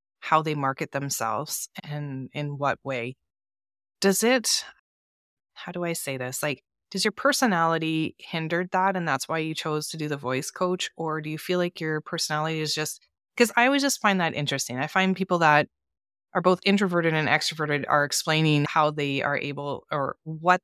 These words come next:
that has done to, I guess,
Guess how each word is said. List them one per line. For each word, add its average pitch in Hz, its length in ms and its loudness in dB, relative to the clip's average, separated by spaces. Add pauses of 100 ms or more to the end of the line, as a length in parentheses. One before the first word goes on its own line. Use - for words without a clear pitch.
that 151 200 2
has 147 380 -4
done 185 520 2
to, 156 460 -2 (920)
I 175 60 2
guess, 160 320 -2